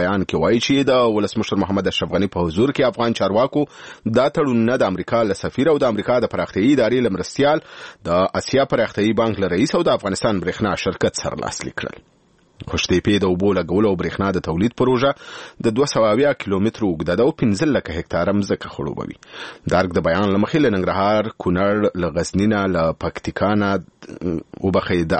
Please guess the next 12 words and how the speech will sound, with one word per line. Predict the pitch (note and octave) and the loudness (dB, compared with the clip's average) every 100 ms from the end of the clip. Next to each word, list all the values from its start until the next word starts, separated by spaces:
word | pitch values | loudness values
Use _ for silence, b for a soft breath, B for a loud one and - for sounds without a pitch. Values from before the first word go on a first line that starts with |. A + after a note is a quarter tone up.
| G2+ | 0
ارګ | F#2+ | 0
د | F2 | 0
بیان | E2+ G2+ G#2 | 0 0 2
له | A2 | 0
مخې | - A2+ | 0 0
له | F#2+ | 0
ننګرهاره، | F2+ F2 F2 G2+ A2 G#2+ - | 0 0 0 0 2 0 -2
کونړ | - F2 G#2+ A2 - | -2 0 2 0 2
او | F#2 F#2+ | 2 2
له | F2 D#2 | 0 0
غزني | F2 - | -2 0
نه | G#2 | 0